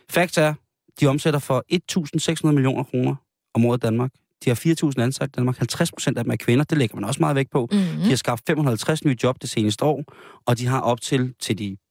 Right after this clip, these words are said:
Speaker 1: dem, der gerne vil, tre hundrede timers efteruddannelse om året. Det,
Speaker 2: Ja.
Speaker 1: det, det er mange ting. Øh, og det er altså noget, der gør, at de henviser, øh, for eksempel sådan noget Energi Midt, øh,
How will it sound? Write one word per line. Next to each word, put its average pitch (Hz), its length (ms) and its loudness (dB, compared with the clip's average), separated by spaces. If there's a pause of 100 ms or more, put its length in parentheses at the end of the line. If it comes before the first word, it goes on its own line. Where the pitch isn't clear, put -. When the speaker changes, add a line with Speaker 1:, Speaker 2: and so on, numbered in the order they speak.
(160)
Speaker 1:
dem, 104 120 2
der 107 80 0
gerne 110 220 -4
vil, 151 200 2 (180)
tre 151 180 0
hundrede 127 200 4
timers 123 260 0
efteruddannelse - 560 -4
om 104 120 -8
året. - 200 -10 (440)
Det, 143 80 6
Speaker 2:
Ja. 135 60 4 (140)
Speaker 1:
det, 147 180 2
det 160 40 4
er 151 40 4
mange 139 240 2
ting. 110 200 -4 (960)
Øh, 110 220 4
og 113 100 -2
det 120 60 0
er 117 40 2
altså 117 120 0
noget, 147 120 4
der 196 60 0
gør, 139 160 0
at 151 100 -6
de 135 60 -2
henviser, 120 600 0
øh, 90 200 -8 (340)
for - 180 -4
eksempel 127 260 -2
sådan - 100 -4
noget 113 120 0
Energi 107 260 2
Midt, 110 280 2 (100)
øh, 95 460 -6